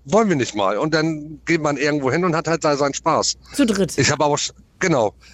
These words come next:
Speaker 1: ich hab da aber auch schon Abende gehabt, wo ich mit, mit netten Leuten Bombengespräche, äh, gehabt hab und nichts anderes. Das hört sich jetzt so an wie dieser Klassiker, ich kauf mir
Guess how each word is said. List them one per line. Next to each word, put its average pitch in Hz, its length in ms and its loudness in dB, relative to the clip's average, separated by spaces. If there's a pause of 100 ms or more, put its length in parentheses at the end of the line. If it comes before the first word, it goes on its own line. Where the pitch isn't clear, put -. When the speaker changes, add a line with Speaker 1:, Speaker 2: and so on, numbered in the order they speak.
(160)
Speaker 1:
ich 120 120 2
hab 147 100 -2
da 156 80 0
aber 143 100 2
auch 135 60 -2
schon 143 160 -2
Abende 151 360 0
gehabt, 139 240 0
wo 147 120 4
ich - 220 -2
mit, 135 360 -4
mit 127 260 -2
netten 147 300 2
Leuten 143 400 0 (500)
Bombengespräche, 151 880 0 (220)
äh, 104 120 0
gehabt 110 240 -2
hab 123 140 -2
und 127 120 -2
nichts 143 220 0
anderes. 131 480 -2 (1160)
Das 120 160 0
hört 170 140 0
sich 160 100 -2
jetzt 165 160 -2
so 180 60 0
an 160 180 -2
wie 160 60 -8
dieser 147 260 0
Klassiker, 156 560 -2
ich 139 120 -6
kauf 147 200 -2
mir 143 60 -4